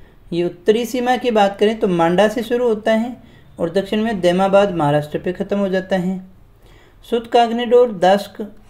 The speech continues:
पश्चिमी सीमा से लेकर के हिंडन नदी पूर्वी सीमा है इसकी, यहाँ से यहाँ तक ये पाया जाता है दोस्तों, उपस्थित है।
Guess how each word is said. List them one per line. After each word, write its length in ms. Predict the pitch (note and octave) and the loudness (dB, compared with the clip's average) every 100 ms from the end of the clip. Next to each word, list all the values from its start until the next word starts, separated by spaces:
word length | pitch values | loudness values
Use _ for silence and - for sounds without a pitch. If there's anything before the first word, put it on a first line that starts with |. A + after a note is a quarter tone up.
| - F#3 | -12 -10
पश्चिमी 340 | F3+ G3+ G3+ | -6 -4 -4
सीमा 340 | G3 G3 G#3 | -2 -2 -2
से 160 | G#3 G#3+ | -2 -2
लेकर 320 | G3 F#3+ F#3+ | -2 -2 -4
के 180 | F#3 G#3 A3+ - - - _ | -2 -2 -2 -10 -20 -20 _
हिंडन 340 | C#3+ D#3+ F3+ G#3 | -6 -2 0 0
नदी 340 | G3+ F#3 G#3 G#3+ - _ - - | 0 -2 -6 -8 -20 _ -20 -6
पूर्वी 280 | E3 D#3+ E3 | -4 -2 -2
सीमा 280 | D#3+ C3 A#2 | -4 -8 -8
है 220 | F#2+ A2 | -12 -14
इसकी, 320 | G#2 - - - - | -16 -20 -20 -20 -10
यहाँ 280 | C3+ D3 E3+ | -6 -4 -4
से 180 | F3+ | -4
यहाँ 240 | D#3 C3+ C3+ | -6 -6 -10
तक 120 | D3 - | -12 -8
ये 80 | E3 - - - | -10 -10 -12 -4
पाया 160 | B2 G#2 | -4 -4
जाता 320 | G#2 - G2+ | -12 -14 -14
है 140 | - | -14
दोस्तों, 320 | B2 - A#2+ - | -18 -18 -18 -16
उपस्थित 500 | D3 B2 - G#2 | -14 -14 -14 -18
है। 100 | - | -16